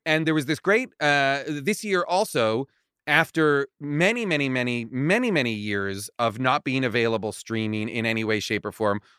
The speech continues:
also because of music licensing, the,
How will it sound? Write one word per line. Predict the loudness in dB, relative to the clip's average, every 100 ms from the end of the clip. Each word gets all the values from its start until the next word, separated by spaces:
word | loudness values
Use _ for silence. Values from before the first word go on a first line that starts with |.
| _ 2
also | 2 2 0
because | -2 -2 -2 -2
of | -4
music | -6 -6 -6
licensing, | -4 -4 -6 -10 -8 -8 -10 _ _ _ _ _
the, | -2 0 2